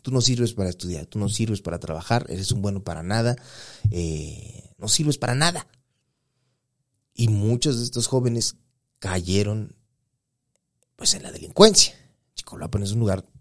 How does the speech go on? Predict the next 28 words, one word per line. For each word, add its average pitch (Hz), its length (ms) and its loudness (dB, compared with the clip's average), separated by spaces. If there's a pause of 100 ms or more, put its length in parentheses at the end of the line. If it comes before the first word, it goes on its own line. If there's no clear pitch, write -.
que - 120 -18
tiene - 220 -16
un - 80 -20
chingo 85 160 -8
de 80 80 -10
pandillas. 127 540 -4
Chicoloapan 78 500 -12
es 78 80 -10
un 82 80 -8
lugar 78 180 -8
que - 100 -14
tiene 76 220 -12
problemas 80 600 -8
graves, 101 540 -4
de, - 360 -12 (180)
graves, 131 440 2
le 104 160 0
digo 101 240 0
de 101 100 -2
verdad, 90 380 -2 (840)
de 101 80 -6
inseguridad. 101 680 -2 (1400)
Porque 139 240 0
las 107 160 0
personas 123 340 0
que - 100 -4
viven 151 220 2
ahí, 120 300 0